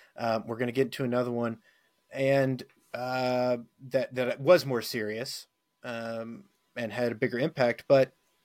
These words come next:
if the N C double A had just figured this out years ago when they started making so much money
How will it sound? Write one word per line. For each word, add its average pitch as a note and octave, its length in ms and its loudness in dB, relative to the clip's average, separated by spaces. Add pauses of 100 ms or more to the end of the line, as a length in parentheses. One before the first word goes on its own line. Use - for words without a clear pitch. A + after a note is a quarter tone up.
(1600)
if C#3+ 140 -4
the E3 120 -2
N G3 80 2
C A3+ 140 0
double F#3 220 6
A F#3+ 80 8
had D3+ 180 -6
just - 300 -6
figured E3+ 500 -6
this D3 180 -4
out D3 260 0 (160)
years D3 460 -4
ago B2+ 360 -2 (160)
when D#3 140 -2
they E3 100 2
started F3+ 420 2
making C#3 460 -2 (880)
so - 640 0
much G3 280 4
money A#2+ 440 -2